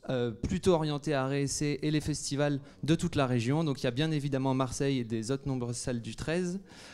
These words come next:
Ça s'appelle Séance Spéciale au pluriel. Vous pouvez le retrouver sur le web, séance tiret spéciale point F R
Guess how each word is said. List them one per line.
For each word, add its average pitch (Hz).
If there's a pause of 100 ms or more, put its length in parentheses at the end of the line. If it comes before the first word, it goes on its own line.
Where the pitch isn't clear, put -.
(380)
Ça 180
s'appelle 156
Séance 175
Spéciale 143
au 139
pluriel. 127 (380)
Vous 151
pouvez 170
le 165
retrouver 165
sur 160
le 156
web, 156
séance 160
tiret 143
spéciale 139
point 123
F 113
R 127